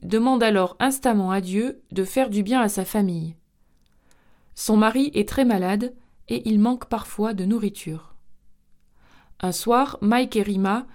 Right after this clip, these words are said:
comprennent qu'ils doivent aider Charine de façon concrète. Ils décident de lui apporter des sacs de nourriture très tôt le matin afin d'être discrets. Le lendemain, quand Rima dépose les sacs, la porte s'ouvre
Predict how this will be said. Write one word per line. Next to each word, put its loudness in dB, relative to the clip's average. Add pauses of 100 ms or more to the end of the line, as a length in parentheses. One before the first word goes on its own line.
(280)
comprennent 0
qu'ils -4
doivent 0
aider -2
Charine 0
de -4
façon -4
concrète. -6 (1000)
Ils -6
décident 0
de 0
lui 2
apporter 0
des -2
sacs -4
de -2
nourriture -2
très -4
tôt 0
le 2
matin -2 (220)
afin -2
d'être -4
discrets. -10 (1300)
Le -2
lendemain, 2
quand 0
Rima 2
dépose -2
les -4
sacs, -4 (400)
la -2
porte -2
s'ouvre -4